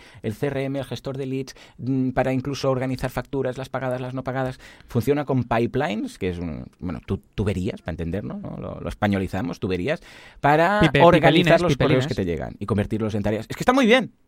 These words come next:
Speaker 1: Miradlo, qué demonios, miradlo. ¿Mm?
Speaker 2: Aquí mola, mola. El, el, la do-, ¿es, es,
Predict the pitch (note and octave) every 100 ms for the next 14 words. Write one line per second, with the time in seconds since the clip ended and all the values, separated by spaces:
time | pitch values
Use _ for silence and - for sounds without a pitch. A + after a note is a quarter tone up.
0 | - C3 C#3+ F#3+ G3+ - A#2 A2 A2+ D3+
1 | - F#2+ F#2+ C3+ C3+ F#2 F3+ - - C#3
2 | F3+ F3+ D#3+ D3+ D#3+ D#3 E3 D#3 D3 D#3+
3 | F3 F3+ F3 F3 D#3